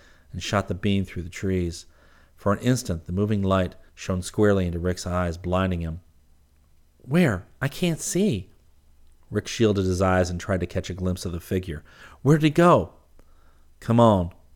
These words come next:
Scotty picked his way through the orchard to where the figure had vanished. There was no sign of anybody. "Down this path. That's the shortest way." Rick, his night vision regained, struck off through the trees to where the dark bulk of the lab was dimly visible.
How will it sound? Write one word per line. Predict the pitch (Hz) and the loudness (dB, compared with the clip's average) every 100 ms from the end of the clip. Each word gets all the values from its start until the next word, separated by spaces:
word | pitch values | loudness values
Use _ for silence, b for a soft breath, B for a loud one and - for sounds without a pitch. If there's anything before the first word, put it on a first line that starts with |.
| - - - | -20 -20 -20
Scotty | - - 104 98 87 | -16 -4 -2 0 -2
picked | - 98 | -6 -6
his | 92 - | -8 -4
way | 95 | -2
through | 90 - | -2 -4
the | 87 | -2
orchard | 90 92 - 87 | 0 -2 -2 -8
to | - | -8
where | 90 | -6
the | 87 | -6
figure | - 92 90 | -8 -6 -6
had | 85 | -4
vanished. | 87 90 87 85 - b b b b b _ | -4 -2 -2 -6 -12 b b b b b _
There | 98 | -6
was | 92 | -2
no | 98 | -2
sign | 92 - 90 85 | -2 -2 -2 -2
of | |
anybody. | 87 90 80 78 76 80 _ _ _ _ _ _ _ _ _ _ - | -2 -2 -4 -8 -10 -14 _ _ _ _ _ _ _ _ _ _ -6
"Down | 135 147 | -2 0
this | 143 | 0
path. | - - 135 117 92 - _ - | -2 -2 2 2 0 -8 _ -6
That's | 113 - | -6 -4
the | 120 | -4
shortest | - 110 98 - | 0 0 0 -2
way." | 104 92 87 - _ - - b b b b b _ | -2 -2 -6 -12 _ -20 -20 b b b b b _
Rick, | 104 110 92 - | 0 2 2 -4
his | 92 85 | -10 -4
night | 104 104 | -2 -2
vision | 87 92 92 | -2 -4 -4
regained, | 87 87 92 90 87 b b b | -6 -4 -2 -2 -4 b b b
struck | - - 107 - | -18 0 2 4
off | 104 95 | 2 2
through | - 92 | 0 -4
the | |
trees | 90 - 104 95 92 | -4 0 2 4 2
to | - 90 | -2 -4
where | 90 | -4
the | 85 | -2
dark | 87 95 95 - | 2 2 0 -4
bulk | 98 95 - | 0 0 0
of | 90 | -2
the | |
lab | 87 92 92 87 | 0 2 2 0
was | 82 | -4
dimly | 90 87 85 | -2 -2 0
visible. | 90 90 85 82 82 | 0 0 -2 -4 -6